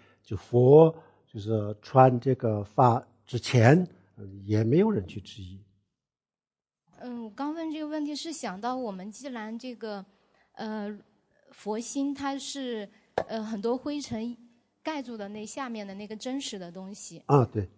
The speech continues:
Speaker 2: 那，那就大部分人一辈子都碰不到这个真实。
Speaker 1: 碰，碰不到，对，几辈子、
Speaker 2: 嗯。
Speaker 1: 十辈子、百辈子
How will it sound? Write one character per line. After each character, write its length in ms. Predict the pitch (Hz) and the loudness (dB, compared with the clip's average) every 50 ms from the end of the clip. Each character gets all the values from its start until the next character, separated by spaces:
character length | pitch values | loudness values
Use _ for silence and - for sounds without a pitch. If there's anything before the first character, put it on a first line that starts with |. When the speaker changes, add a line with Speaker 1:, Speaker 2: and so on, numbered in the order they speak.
| _ - | _ -10
Speaker 2:
那， 480 | - 277 269 262 247 240 220 214 233 226 - - - - _ _ _ _ _ _ _ _ _ _ | -8 -6 -6 -4 -4 -4 -6 -6 -8 -10 -12 -14 -16 -20 _ _ _ _ _ _ _ _ _ _
那 220 | 269 302 294 277 | -8 -6 -6 -6
就 180 | 247 269 294 277 | -8 -8 -8 -6
大 200 | - 359 311 294 | -4 -4 -4 -4
部 80 | 285 | -4
分 160 | 262 226 277 240 | -6 -6 -6 -6
人 180 | 226 220 208 | -6 -6 -8
一 60 | 208 | -6
辈 180 | 208 214 311 285 | -4 -4 -4 -4
子 100 | 214 202 | -4 -6
都 120 | 185 214 | -8 -10
碰 240 | 214 - - 320 294 | -10 -10 -10 -8 -8
不 60 | 214 | -6
到 120 | 202 190 185 | -6 -8 -8
这 120 | 180 185 | -8 -10
个 60 | 170 | -12
真 240 | 170 - 202 196 202 | -10 -10 -10 -10 -8
实。 220 | 202 - - - - - - _ _ _ _ _ _ _ _ - | -10 -10 -10 -12 -14 -18 -20 _ _ _ _ _ _ _ _ 2
Speaker 1:
碰， 220 | 135 135 127 - | 4 4 4 6
碰 160 | - 156 151 | 4 4 4
不 80 | 120 113 | 4 2
到， 160 | - 98 92 | 0 -4 -6
对， 160 | - - 95 | -8 -10 -14
几 220 | - - - 120 127 | -10 -2 0 2 6
辈 180 | - 185 160 | 8 8 8
子、 180 | 156 - 120 104 | 8 6 0 -6
Speaker 2:
嗯。 60 | 90 | -6
Speaker 1:
十 240 | - - - - 123 | -8 -8 -4 -2 2
辈 200 | 110 165 156 151 | 6 6 6 6
子、 160 | 135 - 107 - - - - - - - - - | 6 2 -4 -8 -10 -14 -20 -20 -20 -20 0 6
百 160 | - 202 190 165 | 8 10 10 10
辈 240 | 147 156 170 160 | 10 8 8 8
子 140 | 139 120 113 | 6 4 -2